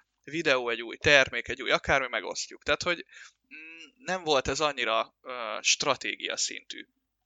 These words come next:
hanem hogy valamit a-, ad hoc jelleggel kommunikáljunk. És most egészen egyszerűen, ö,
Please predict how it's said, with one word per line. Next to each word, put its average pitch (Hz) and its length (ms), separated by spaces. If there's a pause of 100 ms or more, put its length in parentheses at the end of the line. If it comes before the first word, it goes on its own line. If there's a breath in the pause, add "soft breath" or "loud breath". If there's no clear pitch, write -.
(460)
hanem 160 300
hogy 156 200
valamit 151 380
a-, 135 200
ad 147 200
hoc - 180
jelleggel 123 420
kommunikáljunk. - 760 (520 loud breath)
És - 260
most 202 300
egészen 147 400
egyszerűen, 143 680
ö, 127 300